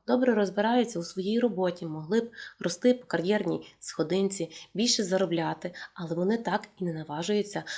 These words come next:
попросити про підвищення, чи людині пропонують підвищення, але вона не погоджується, тому що не вірить, що справиться. Або людина роками мріє про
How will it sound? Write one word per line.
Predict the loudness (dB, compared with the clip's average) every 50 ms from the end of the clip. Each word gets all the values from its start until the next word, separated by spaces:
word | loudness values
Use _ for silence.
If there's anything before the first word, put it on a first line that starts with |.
| -12 -12 _
попросити | -14 -10 -4 -2 -2 0 2 2 2 2 0
про | -2 -2 -2 -2 -2 -2 -4 -8 -14 -20 _ -4
підвищення, | -2 0 2 4 4 4 4 4 0 -2 -2 -2 -2 -4 -8 -12 -20 -20 _ -4
чи | -2 -2 0
людині | 0 0 0 2 4 4 4 2 2
пропонують | 0 -2 0 2 6 8 8 10 10 10 10 8 6 2
підвищення, | -2 0 0 2 2 2 0 -2 -2 -4 -6 -10 -10 -10 -10 -10 -12 -10 -8
але | -6 -4 -2 -2
вона | -2 -2 0 0 0
не | 0 0
погоджується, | 2 2 2 6 8 8 8 8 6 4 0 0 -2 -6 -10 -10 -10 -12 -16 -16 -12 -10
тому | -8 -6 -2 0 0 0 0
що | -2 -4 -2 -2 -2 -2 -4 -6 -10 -12 -12 -10 -8
не | -6 -6 -6
вірить, | -6 -4 -2 0 0 0 0 -2 -4 -12 -18 _
що | -10 -6 -4 -2 -2
справиться. | 2 6 8 10 10 8 6 4 0 -2 -8 -10 -12 -16 _ _ _ _ _ _ _ _ _ _ _ _
Або | 0 0 2 4 6 6 8 8 8 8 6 6
людина | 2 2 2 2 4 6 8 10 10 8 8 6
роками | 2 4 6 6 6 8 8 6 4 4
мріє | 4 4 4 4 2 4 4 4 2
про | 2 2 2 4 4 4 4 2